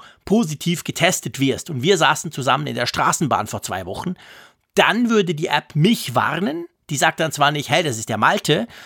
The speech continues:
aber die sagt halt, „Hey, du hast da Kontakt gehabt, dann und dann.“ Und dann weißt du vielleicht selber, „Oh ja, da war ich ja im Zug unterwegs. Oh, blöde Sache.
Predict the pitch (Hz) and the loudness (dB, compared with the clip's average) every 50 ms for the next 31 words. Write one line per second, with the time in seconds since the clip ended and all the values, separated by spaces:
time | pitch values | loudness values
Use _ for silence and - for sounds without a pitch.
0 | - _ - - 147 160 165 147 160 147 147 - - 151 165 160 - 151 180 208 | -20 _ -6 -2 2 2 2 4 4 2 0 2 0 0 0 0 2 0 2 2
1 | 226 226 - - 175 175 165 143 113 135 139 160 - - - 143 135 - - _ | 0 -4 -6 -6 -6 -4 -4 0 2 2 2 2 2 2 2 0 0 0 -4 _
2 | - - 160 - - 160 - - - - - 123 127 131 - _ - 147 117 135 | -4 -4 -4 -2 -2 -4 -4 -4 -6 -4 -2 0 0 -2 -2 _ 0 0 2 2
3 | 131 120 107 - 147 113 120 101 78 - _ _ _ _ _ _ - 151 - 135 | 0 0 2 2 2 2 2 0 -6 -12 _ _ _ _ _ _ -14 -8 -6 -4
4 | 131 127 127 135 - - - 127 131 117 123 - - 120 123 147 127 113 - 120 | 0 2 2 2 2 0 -4 0 2 0 0 0 0 0 0 2 0 0 0 0
5 | 143 123 113 117 147 156 131 101 104 120 123 - 196 98 98 - - 160 185 - | -2 0 0 -2 0 -2 -2 -2 -2 -4 -4 -4 -6 -8 -8 -8 -8 -8 -6 -4
6 | 190 170 139 123 104 101 92 - - - 135 147 120 127 123 123 120 120 - - | -6 -4 -4 -6 -6 -6 -8 -8 -4 0 0 0 2 2 0 0 0 -2 -4 -6
7 | - - - | -4 -6 -8